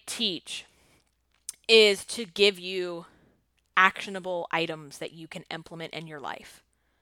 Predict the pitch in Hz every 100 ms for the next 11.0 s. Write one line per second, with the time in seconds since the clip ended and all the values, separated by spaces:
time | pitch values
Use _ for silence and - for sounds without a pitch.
0 | _ _ - - - 220 233 214 190 -
1 | 202 190 214 277 359 311 - 233 214 -
2 | 208 - _ 202 220 - 196 170 160 135
3 | - - - - 196 - 185 - 190 196
4 | - - 160 156 160 _ _ _ 170 220
5 | - 226 180 190 160 - - - _ _
6 | - - 254 - - _ - - 240 -
7 | 269 - 233 - 214 - 180 135 - -
8 | - - - - - 240 233 220 240 311
9 | 262 233 233 202 - 175 170 - 175 165
10 | - 165 160 160 - 160 156 151 156